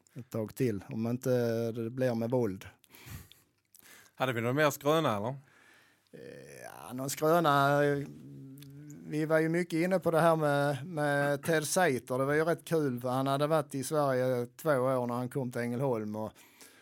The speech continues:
Speaker 1: hade lärt sig prata svenska väldigt snabbt. Så han pratar ju svenska med oss. Eh, och det är ju faktiskt väldigt bra, va? Men det, det blir ju ganska roligt många gånger när, när han, eh,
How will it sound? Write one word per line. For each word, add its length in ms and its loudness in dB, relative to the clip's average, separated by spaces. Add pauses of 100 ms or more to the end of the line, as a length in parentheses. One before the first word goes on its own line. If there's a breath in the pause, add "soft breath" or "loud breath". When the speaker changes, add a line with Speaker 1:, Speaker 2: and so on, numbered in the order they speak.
(180 loud breath)
Speaker 1:
hade 220 -4
lärt 240 0
sig 180 -4
prata 340 -4
svenska 580 -6
väldigt 500 -8
snabbt. 960 -8
Så 180 -6
han 160 -2
pratar 420 -6
ju 100 -10
svenska 480 -6
med 100 -6
oss. 340 -10 (280)
Eh, 400 -10 (460)
och 60 -12
det 100 -8
är 180 -8
ju 300 -10
faktiskt 440 -14
väldigt 300 -12
bra, 280 -8
va? 160 -18
Men 180 -6
det, 140 -4 (260 loud breath)
det 120 -4
blir 140 2
ju 80 2
ganska 340 0
roligt 500 0
många 300 0
gånger 360 0
när, 300 0
när 240 -2
han, 360 -4
eh, 320 -2